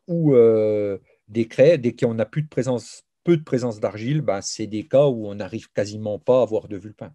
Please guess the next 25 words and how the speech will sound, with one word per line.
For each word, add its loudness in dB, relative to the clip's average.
Même -4
en -4
encement, -4
on -6
n'y -10
arrive -14
pas. -18
Donc, -2
il 4
y 8
a 6
bien, 2
euh, 2
il 0
y 6
avait 6
une 2
corrélation 4
pratique -2
euh, 6
les 2
travaux 4
de -2
Gérard 2
Ducerf 2